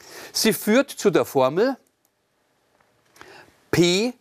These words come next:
für Wahrscheinlichkeit ist sechs über R geteilt durch neunundvierzig über sechs, wobei klein r für die Anzahl der Richtigen steht.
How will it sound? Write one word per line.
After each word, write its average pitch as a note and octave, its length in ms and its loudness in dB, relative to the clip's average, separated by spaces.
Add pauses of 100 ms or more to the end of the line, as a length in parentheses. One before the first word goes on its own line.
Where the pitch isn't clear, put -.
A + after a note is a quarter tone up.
(500)
für F#3+ 200 0
Wahrscheinlichkeit D#3+ 1000 -2
ist - 240 -10
sechs - 640 -6 (840)
über F#3 340 0
R F#3+ 360 -2 (800)
geteilt E3+ 800 -2
durch A#3 260 2 (720)
neunundvierzig G3+ 1120 -2 (380)
über C#3 260 0
sechs, - 640 -6 (560)
wobei D#3 340 2
klein C3 480 -4
r D#3+ 360 -2
für E3+ 160 0
die D3 180 -2
Anzahl D#3+ 560 -2
der C#3 160 0
Richtigen G#2 440 -6
steht. - 380 -8